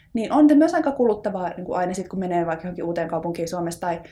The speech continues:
tai uudelle kukkulalle, niin ekana mä oon, niin kuin edelleen aika usein mietin, että mi-, et, niin kuin, voisiko,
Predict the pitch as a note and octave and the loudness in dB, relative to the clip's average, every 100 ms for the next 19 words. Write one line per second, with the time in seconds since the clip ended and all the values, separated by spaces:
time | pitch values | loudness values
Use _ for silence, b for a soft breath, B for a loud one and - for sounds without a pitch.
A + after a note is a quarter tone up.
0 | B B - F3+ - F3+ F3+ F3 E3 - | B B -8 -4 -2 0 0 0 0 -2
1 | F3+ G3 F3+ F3 F3 F3 - F#3+ F#3 F3 | -2 -2 0 0 0 -2 -4 -6 -6 -4
2 | E3 - F3 E3+ - - F3 - A3 G3 | -6 -6 -6 -6 -10 -10 -10 -6 -4 0
3 | B3 D4+ G3 F3+ F#3 F#3 F3 F3 F3+ F#3 | 0 0 0 -4 -4 -6 -8 -8 -10 -10
4 | G3 - B B - G3+ - G3+ G3+ G3+ | -12 -12 B B -10 -10 -8 -4 -4 -4
5 | - C#4 C#4 | -6 -4 -4